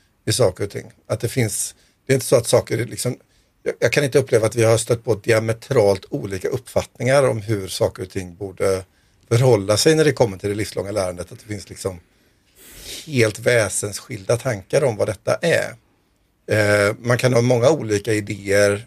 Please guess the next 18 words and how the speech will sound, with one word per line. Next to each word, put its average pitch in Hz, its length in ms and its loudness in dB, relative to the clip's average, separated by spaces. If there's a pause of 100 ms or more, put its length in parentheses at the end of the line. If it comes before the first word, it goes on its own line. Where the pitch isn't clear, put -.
(120)
i 107 60 -2
detaljer 107 640 0
och 147 80 2
så - 120 -8
vidare, 101 280 2
eller 101 120 -2
vara 110 140 4
intresserad 101 680 -2
av 110 100 -6
olika 101 220 -6
aspekter - 600 -8
och 143 60 -4
så. - 220 -14 (520)
Men 113 260 0 (840)
de 120 160 4
här 113 140 4
liksom 107 320 -4 (160)
tydligt 110 520 -8